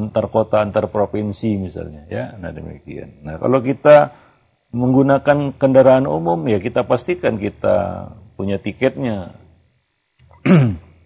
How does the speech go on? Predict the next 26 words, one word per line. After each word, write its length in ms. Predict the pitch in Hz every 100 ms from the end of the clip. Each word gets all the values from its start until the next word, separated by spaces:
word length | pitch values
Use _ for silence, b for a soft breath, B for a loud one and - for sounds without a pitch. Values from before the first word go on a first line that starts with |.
| _ _ _ _ -
Kita 240 | 120 107
bawa 720 | 104 107 110 113 110 110 104 110 - _ _ -
uang 560 | 127 131 117 98 92
yang 160 | 90 92
cukup 480 | 117 110 - 117 92
untuk, 400 | 98 85 113 - _ - _ _ _ _
eh, 380 | 107 101 101 101
eh, 480 | 71 80 123 110 101
eh, 500 | - 113 104 98 98 92
kebutuhan 640 | 95 104 92 107 107 104
makanan 560 | 104 104 - 113 110 101
selama 400 | 104 104 104 98
dalam 240 | 101 101
perjalanan 800 | 95 90 107 117 123 107 87 82
dan 240 | 85 85
lain 160 | 82 82
sebagainya. 640 | - 78 76 76 76 -
Ya, 160 | - -
wallahu 640 | - 95 90 87 85 -
a'lam 400 | - - 82 80 80
bishawab. 400 | - - - - _ _ _ _ _ _ _ _
Taib. 240 | - 95 85 _
<clears throat> 460 | - 165 110 73 _ _ _ b b 110
Dan 320 | 123 127 123
beliau 240 | 139 190
mengatakan, 720 | 175 165 160 151 120 127 151